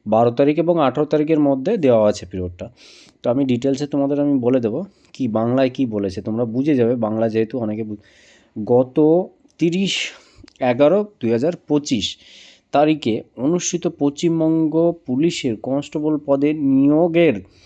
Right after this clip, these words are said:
লিখিত পরীক্ষা অংশগ্রহণকারী সফল, আহ, সকল প্রার্থীকে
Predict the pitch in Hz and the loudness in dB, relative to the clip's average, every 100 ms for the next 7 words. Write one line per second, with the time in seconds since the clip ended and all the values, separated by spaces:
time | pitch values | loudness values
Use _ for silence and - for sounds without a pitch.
0 | _ - _ _ - 123 156 208 190 170 | _ -20 _ _ 0 0 2 0 -2 2
1 | 165 170 - 143 175 143 135 - 175 156 | 2 2 0 2 2 2 0 2 0 4
2 | 160 170 180 160 135 98 95 - - 127 | 4 4 2 4 2 0 -6 -20 -4 -2
3 | 127 170 170 - - 117 104 101 101 104 | 0 0 0 -2 -2 0 2 2 0 -2
4 | - 131 139 - 196 190 151 151 143 175 | -2 -2 0 0 0 2 2 2 0 -8
5 | 147 117 | -2 -2